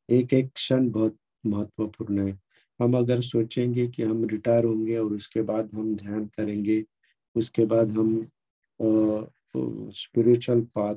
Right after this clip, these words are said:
या आध्यात्मिक का काम करेंगे, तो उसके बाद बहुत कम समय बचता है हमारे पास। ऐसे ही हमारी life बहुत छोटी है, उसमें भी,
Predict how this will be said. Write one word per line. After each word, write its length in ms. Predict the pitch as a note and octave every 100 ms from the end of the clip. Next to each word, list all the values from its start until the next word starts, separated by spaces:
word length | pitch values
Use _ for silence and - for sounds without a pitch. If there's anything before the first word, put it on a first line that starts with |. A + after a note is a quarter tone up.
| -
या 180 | G#2+ G2+
आध्यात्मिक 880 | G2+ - - G#2+ G#2 A2 G#2+ A2 A2 _
का 120 | - G#2
काम 320 | A2 G#2+ G#2+
करेंगे, 560 | A2 G#2 G#2 G#2 G#2 - _ _ _ _ -
तो 380 | B2+ C3+ C3 B2+ _ _ _ _ _ -
उसके 520 | C3+ A#2 - C3+ C3
बाद 480 | C#3 B2 A#2 A#2+ A#2 -
बहुत 240 | A#2+ C3+ _ _
कम 200 | C#3 C3
समय 340 | C3 A#2 A2+ G#2+
बचता 400 | G2+ - - G#2
है 60 |
हमारे 340 | G2 G2 G2+ G2
पास। 400 | - G2+ - _ _ _ _ -
ऐसे 300 | G#2+ G#2+ A#2+
ही 60 | A#2
हमारी 400 | A2+ A2+ A2+ A2+
life 340 | A2 A2+ A#2 -
बहुत 240 | A2 A2 -
छोटी 320 | - G#2+ A2+
है, 80 | A2
उसमें 420 | G#2+ G2 A#2 A2+
भी, 220 | G#2+ A2+